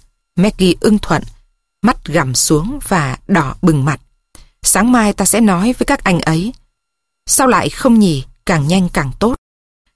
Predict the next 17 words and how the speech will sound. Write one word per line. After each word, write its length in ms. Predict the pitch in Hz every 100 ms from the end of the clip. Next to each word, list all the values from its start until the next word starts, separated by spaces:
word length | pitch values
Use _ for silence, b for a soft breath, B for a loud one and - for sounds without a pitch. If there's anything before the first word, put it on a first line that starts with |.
| -
Thứ 100 | 302
bảy 180 | 196
này 300 | 156 170 151 -
anh 140 | - 208
sẽ 120 | 233
đưa 160 | 226
em 260 | 214 202 196
đi 200 | 190 196
Shinli. 480 | 180 202 185 190 180 - _ _ -
Ta 140 | 190
sẽ 380 | - 175 208 262
nói 300 | 233 185 233
chuyện 220 | - 202 -
với 280 | 147 170 220
đức 200 | 240 -
cha 220 | - 180 -
Thomas. 460 | - 175 180 254 -